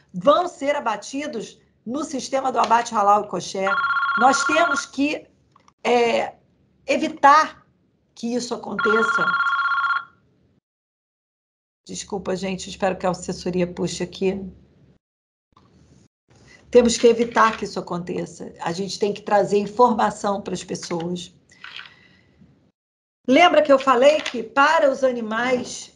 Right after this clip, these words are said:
de produção, os animais que vivem em factory farms, em, em fazendas de produção,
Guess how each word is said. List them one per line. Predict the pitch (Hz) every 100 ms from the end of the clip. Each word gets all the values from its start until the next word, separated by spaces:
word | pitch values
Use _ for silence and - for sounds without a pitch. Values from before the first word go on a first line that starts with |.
| -
de | 180
produção, | 214 240 220 208 - 233 262 214
os | - 190
animais | 226 220 240 240
que | - 208
vivem | 233 233 226
em |
factory | - 240 233 - 202
farms, | 196 226 220 233 208 185
em, | 196 190 190
em | 196 190
fazendas | 208 185 190 254 247 202
de | 185
produção, | 196 190 180 - 254 247 -